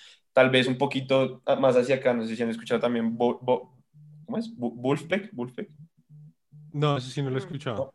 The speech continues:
Speaker 2: Ese sí
Speaker 1: Que
Speaker 2: no.
Speaker 1: también es como, es, es un poquito más jazzerito, pero también es como onda disco, funk. Como que todo, todo eso también siento que,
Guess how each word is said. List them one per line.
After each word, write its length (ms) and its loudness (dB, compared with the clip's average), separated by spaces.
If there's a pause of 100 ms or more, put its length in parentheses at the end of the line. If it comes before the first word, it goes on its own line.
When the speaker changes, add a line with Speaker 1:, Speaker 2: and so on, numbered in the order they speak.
Speaker 2:
Ese 220 -12
sí 100 -18
Speaker 1:
Que 60 -2
Speaker 2:
no. 60 2
Speaker 1:
también 180 6
es 80 2
como, 400 6
es, 180 -4
es 80 -8
un 60 -12
poquito 240 0
más 160 6
jazzerito, 500 2
pero 160 0
también 220 2
es 80 -6
como 160 0
onda 180 4
disco, 340 0
funk. 360 0 (320)
Como 120 -2
que 120 2
todo, 340 8
todo 220 10
eso 200 2
también 440 0
siento 280 -6
que, 340 -4